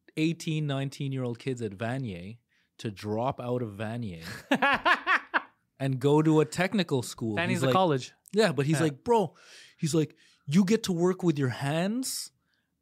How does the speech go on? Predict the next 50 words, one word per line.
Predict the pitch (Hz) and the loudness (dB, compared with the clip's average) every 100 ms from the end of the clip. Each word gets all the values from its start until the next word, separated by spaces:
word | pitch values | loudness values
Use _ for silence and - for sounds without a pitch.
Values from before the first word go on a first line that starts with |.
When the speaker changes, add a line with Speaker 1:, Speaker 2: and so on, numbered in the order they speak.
| _ | _
Speaker 1:
and | 160 151 | -2 0
in | 151 143 139 | 0 -2 -4
two | - 202 214 | 2 4 6
years, | 180 190 202 190 | 6 6 4 4
you | 160 | 0
have | 123 160 160 | 2 0 2
a | 151 | 0
job." | 127 135 113 135 | 2 0 0 -4
Speaker 2:
You | 139 151 | 0 2
make | 156 143 | 2 2
money, | 151 160 156 | 0 0 -2
yeah. | 143 | 0
Speaker 1:
He's | 180 165 | 2 4
like, | 165 151 | 4 4
"You're | 165 | 4
wasting | 151 135 175 170 - 175 165 | 4 6 4 4 0 0 2
your | 151 | 2
time | 135 - 156 156 151 | 0 0 2 2 2
here." | 127 120 110 - | 0 -2 -4 -8
<laughs> | 202 - _ | -12 -14 _
And | 247 220 | -4 0
I | |
was | 220 220 | 2 0
Speaker 2:
Oh. | |
Speaker 1:
like, | 226 226 | -4 -6
"Oh." | 226 - - - | -14 -14 -20 -6
And | 147 143 | 0 0
the | |
booker | 120 175 190 147 | 4 2 4 2
was | 131 123 | 2 -2
pissed. | - 214 - - - _ _ _ _ _ _ _ _ _ _ _ _ - | -4 -4 -4 -10 -18 _ _ _ _ _ _ _ _ _ _ _ _ -8
You | 135 | 0
know, | 151 | 2
she's | 170 185 - | 4 2 2
standing | 196 208 196 | 2 2 2
there | 160 | 2
next | 139 127 - | 2 -4 -4
to | 165 | -4
me | 143 160 156 | 0 0 0
and | 139 127 - _ _ 117 | -2 -6 -10 _ _ -14
Guido, | 151 185 151 | -10 -8 -8
and | 110 | -10
she, | - | -12
she's, | - 120 104 | -12 -14 -14
like, | 85 - | -16 -12
pissed. | 160 180 - - _ | -12 -10 -14 -20 _
And | 143 | -8
after | 151 | -4
we're | 143 | -2
like, | 143 135 | 0 -2